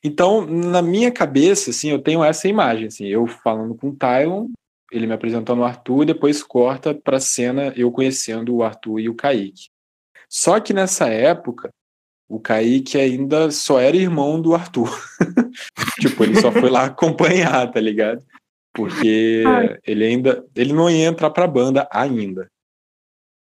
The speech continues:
Speaker 1: Mas agora eu quero ouvir a versão do Arthur sobre, sobre essa parte, que eu acho que ele deve saber alguma coisa que eu não sei dessa transição aí.
Speaker 2: É, então, teve um, teve uma história bem legal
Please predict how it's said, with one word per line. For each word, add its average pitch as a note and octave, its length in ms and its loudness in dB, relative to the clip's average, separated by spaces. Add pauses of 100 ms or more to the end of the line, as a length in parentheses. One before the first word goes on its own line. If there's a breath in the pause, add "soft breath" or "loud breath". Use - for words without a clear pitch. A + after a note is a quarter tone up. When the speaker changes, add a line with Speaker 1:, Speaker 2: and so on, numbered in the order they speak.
(180 soft breath)
Speaker 1:
Mas G#2 200 0
agora B2 320 4
eu C#3+ 40 0
quero D3+ 220 0
ouvir C3+ 240 2
a D3+ 40 2
versão D3+ 440 0
do D3 80 4
Arthur D#3 640 0 (100)
sobre, D3 840 2
sobre B2+ 280 -2
essa C3 160 0
parte, A#2 280 -2
que - 80 -2
eu A2+ 80 4
acho A2+ 200 0
que - 80 -6
ele D3 140 -2
deve B2 240 0
saber B2 300 -2
alguma C3 280 2
coisa C3+ 320 -2
que C3+ 120 -6
eu C3+ 60 0
não D3+ 120 -6
sei B2 400 -4 (500 loud breath)
dessa A#2 240 0
transição A#2+ 680 -4
aí. G#2+ 200 -6 (1300)
Speaker 2:
É, A#2+ 220 -2
então, G#2 440 -6 (520)
teve A2 240 0
um, A2 640 -4
teve G#2+ 160 -6
uma A2 120 0
história A2 360 -2
bem B2+ 420 -4
legal A2 800 -4